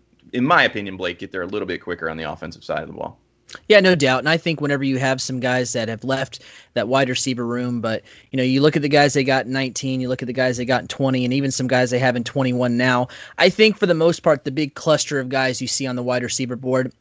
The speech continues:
Speaker 2: you're not gonna land all of them. Christian Leary was a big hit for Florida. He was a guy that they really liked with his speed. He has elite track speed. Um, watching him in the state championship game this past year, I mean, he had two, uh,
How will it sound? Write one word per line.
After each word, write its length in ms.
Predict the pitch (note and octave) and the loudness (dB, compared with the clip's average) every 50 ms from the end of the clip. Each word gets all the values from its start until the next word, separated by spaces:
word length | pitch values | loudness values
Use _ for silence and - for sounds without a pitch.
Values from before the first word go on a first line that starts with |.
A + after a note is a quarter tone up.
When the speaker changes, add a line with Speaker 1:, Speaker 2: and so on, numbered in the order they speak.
| _ _ | _ _
Speaker 2:
you're 120 | - G#3 | 4 6
not 180 | G3+ G#3 F#3 E3 | 6 6 6 4
gonna 120 | D#3+ D3+ | 2 2
land 240 | C#3+ C#3+ C#3+ C#3 C3 | 2 2 0 0 0
all 140 | B2+ C3+ C3 | 0 0 0
of 80 | C3 C3+ | 0 0
them. 180 | C3+ C#3 C#3 C#3 _ | -2 -4 -4 -6 _
Christian 360 | - G3 F#3 - F3 E3 D#3+ | 0 2 2 2 0 0 0
Leary 200 | E3 D#3+ D3 D3 | 0 0 0 0
was 280 | C#3 C#3+ D3 D3+ B2+ C#3+ | 2 2 2 2 0 -2
a 40 | |
big 220 | B2 B2 C#3+ C#3 C3 | -2 -2 -2 -2 -2
hit 180 | - D3+ C3 | -4 -6 -6
for 80 | - C3 | -6 -12
Florida. 420 | A2+ - D3 C#3+ C#3 C3+ C3+ C3+ | -10 -4 -2 -2 0 0 0 0
He 120 | B2+ C#3 D3 | 0 0 -2
was 100 | C3+ B2+ | -2 -2
a 60 | C3 | 0
guy 160 | A#2 C#3 C#3 | 2 2 2
that 80 | C3+ B2+ | 2 2
they 120 | B2+ C3 | -2 -2
really 240 | B2+ C3+ C#3 C3+ C3 | 0 0 0 0 2
liked 260 | C3 C3 C3+ C3 - | 2 2 0 0 -2
with 100 | - A#2 | -6 -10
his 120 | B2 A2+ - | -6 -6 -6
speed. 320 | - - C#3 C3+ C3+ C3 | -4 -2 -2 0 0 0
He 100 | B2 C3 | 0 0
has 180 | B2+ B2 A2+ - | 0 0 0 -2
elite 240 | A#2+ C3 C#3 C3+ | -2 -4 -4 -4
track 320 | - - C#3 B2+ B2+ A#2+ - | -2 0 2 2 0 0 -2
speed. 380 | - - C3+ B2+ B2+ B2+ B2 - - - - - _ | -4 -2 -2 -2 -2 -2 -4 -6 -14 -20 -20 -16 _
Um, 140 | - A#2 A2+ | -6 -4 2
watching 320 | A#2+ B2+ C#3 C#3 - C#3+ C3 | 4 4 4 4 2 0 0
him 120 | C#3+ C#3 | 0 0
in 40 | C3 | 0
the 80 | B2 | -2
state 240 | - - D3 C3+ B2 | -2 -2 -2 -2 -2
championship 500 | - - C#3 B2+ - C3 - - C3 - | -2 -2 -4 -2 -4 -4 -4 -4 -4 -2
game 180 | - C3 B2+ B2+ | -2 -2 -2 -2
this 140 | A#2+ A#2 - | -4 -4 -2
past 340 | - C3+ B2+ B2 - - | -2 -2 -2 -2 -2 -4
year, 160 | C3 B2+ B2 A#2+ | -2 0 0 0
I 20 | |
mean, 160 | A#2+ A#2+ B2+ | 0 0 -2
he 60 | C3+ | 0
had 220 | C3 C#3 B2+ A#2+ - | 2 2 0 0 0
two, 320 | - - D3+ C#3+ C#3 C3 - - - - - - - | 0 2 4 4 2 2 -2 -8 -18 -20 -20 -4 0
uh, 260 | B2+ B2 B2 A#2+ A#2 | 2 4 4 4 2